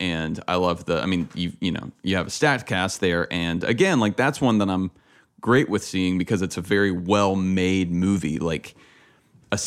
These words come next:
like, I feel like that's something like, like, to your point, where you can sort of set aside genre and just be like, "Look, you know, like, this was a, a well-constructed thing."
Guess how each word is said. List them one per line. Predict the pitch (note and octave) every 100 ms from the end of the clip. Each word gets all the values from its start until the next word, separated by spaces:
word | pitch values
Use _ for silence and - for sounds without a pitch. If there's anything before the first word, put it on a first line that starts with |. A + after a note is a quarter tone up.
| - G#2
like, | G#2+
I | G2+
feel | - B2
like | A2
that's | A2 -
something | A#2 - G2+
like, | G2+ G2 -
like, | G#2+ G2+ G2 _ _ _ _ -
to | A2+
your | C#3
point, | C#3+ G2 F2+ E2+
where | G2
you | G2 G2+ G2+
can | G2+
sort | - G2+
of | F#2
set | - G2
aside | F#2+ G2 F#2
genre | F#2+ G2 G#2 F#2+ F2
and | F2
just | F2
be | F2+ F#2
like, | E2+ A#2+
"Look, | A#2 -
you | F2
know, | E2+ F2 - -
like, | F#2+ -
this | F#2 F#2
was | F#2
a, | E2+ - F#2+
a | F#2
well-constructed | F#2+ G2 F#2+ - G2 - F#2 - F2
thing." | - G#2+ E2+ E2